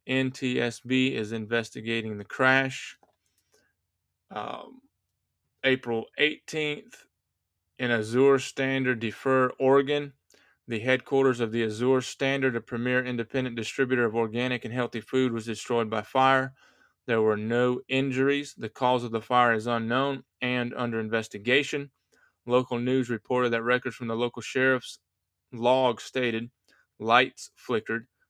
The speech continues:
They heard a pop and went up there to check it out, and there was a fire. According to the founder and C E O, David Steltzer,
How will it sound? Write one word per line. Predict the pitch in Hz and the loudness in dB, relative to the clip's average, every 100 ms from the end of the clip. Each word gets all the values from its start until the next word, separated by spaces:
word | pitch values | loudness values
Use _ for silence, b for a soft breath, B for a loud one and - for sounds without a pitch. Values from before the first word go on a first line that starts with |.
| _ | _
They | 110 | -6
heard | 120 113 | 0 0
a | 107 | -2
pop | - 135 135 - - | 2 4 4 0 -12
and | 110 113 | -8 -4
went | 131 | -2
up | 127 120 | -2 -2
there | 120 120 | 0 0
to | 110 | 0
check | - 131 120 | -4 -4 -4
it | 117 | 0
out, | 123 123 113 | 2 2 0
and | 110 | -6
there | 107 | -6
was | 104 | -8
a | |
fire. | 104 131 135 127 127 b b b - | -4 -2 0 -2 -4 b b b -20
According | - 131 131 123 | -2 0 0 -2
to | - 123 | -4 -4
the | 110 | -4
founder | - 123 123 117 | -2 0 2 -2
and | 110 | -8
C | - 123 120 | -6 -2 0
E | |
O, | 113 | -2
David | 107 120 110 107 | 0 0 -2 -8
Steltzer, | - - 131 - - 131 127 | -8 -2 -2 -2 -6 -4 -4